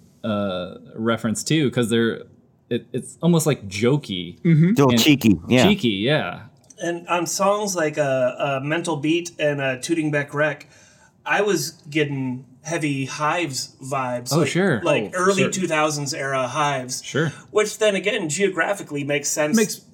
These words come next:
Speaker 2: makes perfect sense.
Speaker 4: that they were really influenced
Speaker 2: Yeah.
Speaker 4: by them.
Speaker 2: Same with, same with Turbo Negro. Like,
Speaker 4: Yes,
Speaker 2: they're,
Speaker 4: ab-,
Speaker 2: they're, it's,
Speaker 4: absolutely. It's
Speaker 2: it's,
Speaker 4: that
Speaker 2: it's
Speaker 4: Scandinavian connection.
Speaker 2: Mm-hmm.
Speaker 1: Yeah. Yeah, that's interesting. Wow. Yeah, I'm listening to it right now and spot on.
Speaker 4: Mm-hmm.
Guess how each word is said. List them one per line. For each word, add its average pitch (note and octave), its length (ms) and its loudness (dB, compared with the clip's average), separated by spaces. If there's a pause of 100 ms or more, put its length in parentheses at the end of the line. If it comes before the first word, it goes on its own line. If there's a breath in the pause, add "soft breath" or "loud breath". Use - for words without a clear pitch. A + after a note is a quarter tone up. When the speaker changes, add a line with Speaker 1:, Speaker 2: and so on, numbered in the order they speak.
(120)
Speaker 2:
makes E3 160 0
perfect - 280 0
sense. A#2 180 0
Speaker 4:
that D#3+ 160 2
they D#3+ 60 2
were D3 100 2
really D3 260 2
influenced D3+ 360 0
Speaker 2:
Yeah. - 20 -12
Speaker 4:
by C3 120 0
them. A#2+ 400 -4
Speaker 2:
Same F#3 200 2
with, F3 220 -2
same F3+ 160 2
with D3 100 0
Turbo D3+ 160 0
Negro. C3 280 0
Like, G2 120 -12
Speaker 4:
Yes, B3 280 2
Speaker 2:
they're, C#3 160 2
Speaker 4:
ab-, - 120 4
Speaker 2:
they're, C#3 100 2
it's, - 80 -2
Speaker 4:
absolutely. G3+ 400 4
It's D3 120 2
Speaker 2:
it's, E3+ 100 4
Speaker 4:
that E3+ 40 -4
Speaker 2:
it's - 120 -6
Speaker 4:
Scandinavian F3+ 720 2
connection. D#3+ 460 -4
Speaker 2:
Mm-hmm. D3+ 280 6
Speaker 1:
Yeah. A2+ 340 0 (880)
Yeah, A#2+ 240 0
that's A2+ 200 -2
interesting. A2 640 -4 (1120)
Wow. A#2 260 -2 (120)
Yeah, A2+ 320 -2 (160)
I'm B2 100 -2
listening B2+ 380 2
to A#2 100 0
it A2+ 60 2
right A2 200 0
now A2+ 300 -2
and G2 260 -2 (480)
spot C3+ 340 -2
on. A2 300 0
Speaker 4:
Mm-hmm. F#3+ 500 -2